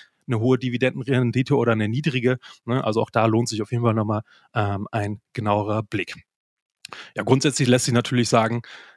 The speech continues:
es sollten halt immer mehrere Faktoren, wie wir es ja schon, schon mehrfach gesagt haben, ne? Ihr sammelt Puzzleteile, Informationspuzzle zu dem jeweiligen Unternehmen, ja, und ein Faktor könnte die Dividendenrendite sein.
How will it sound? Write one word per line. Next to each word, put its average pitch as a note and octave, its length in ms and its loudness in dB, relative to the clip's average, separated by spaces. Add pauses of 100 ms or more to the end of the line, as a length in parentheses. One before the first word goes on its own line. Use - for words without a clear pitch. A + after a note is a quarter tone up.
(720)
es G#2 120 -4
sollten C3 280 2
halt A#2+ 140 -2
immer A#2+ 220 4
mehrere A#2+ 440 2
Faktoren, G#2 440 -2
wie A#2 60 4
wir A#2+ 40 4
es A#2 100 -2
ja A2+ 80 0
schon, A2 260 0
schon - 260 -4
mehrfach A#2 340 0
gesagt A2+ 380 -2
haben, G2 120 -6
ne? F3 140 0
Ihr C#3+ 80 -2
sammelt C#3+ 320 2
Puzzleteile, F#3+ 600 4
Informationspuzzle D#3+ 1000 2
zu - 140 -2
dem F3+ 100 6
jeweiligen D3 380 2
Unternehmen, C#3+ 500 2
ja, B2+ 80 4
und B2+ 140 -2
ein D3 180 -2
Faktor D3+ 300 -2
könnte D#3 220 4
die A#2+ 120 -8
Dividendenrendite E3 800 2
sein. D3 280 2